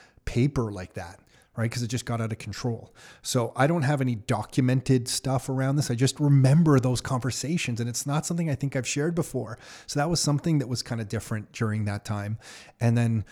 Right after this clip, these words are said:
just seeing, you know, the interest rate move is really what crushed the market back then. It was like that monster real estate increase at the time. It was like a th-,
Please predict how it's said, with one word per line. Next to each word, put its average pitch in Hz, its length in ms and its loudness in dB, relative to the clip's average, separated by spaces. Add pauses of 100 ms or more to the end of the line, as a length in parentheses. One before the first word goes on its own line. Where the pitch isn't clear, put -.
(140)
just - 220 2
seeing, 123 480 0
you 120 80 6
know, 113 200 0
the 113 120 -4
interest 127 360 2
rate 120 140 -2
move 110 300 0
is 101 160 -4
really 120 280 -2
what 107 360 -6
crushed - 340 -4
the 110 60 -4
market 110 360 -4
back 101 220 -4
then. 110 160 0
It 104 80 -6
was 107 160 -6
like 107 160 -6
that 113 160 -8
monster 104 840 -4 (260)
real 110 180 -6
estate 107 300 -6
increase 107 480 -6
at 101 120 -8
the - 60 -20
time. 110 260 -4
It - 20 -10
was 104 100 -12
like 101 100 -10
a 101 40 -10
th-, - 140 -20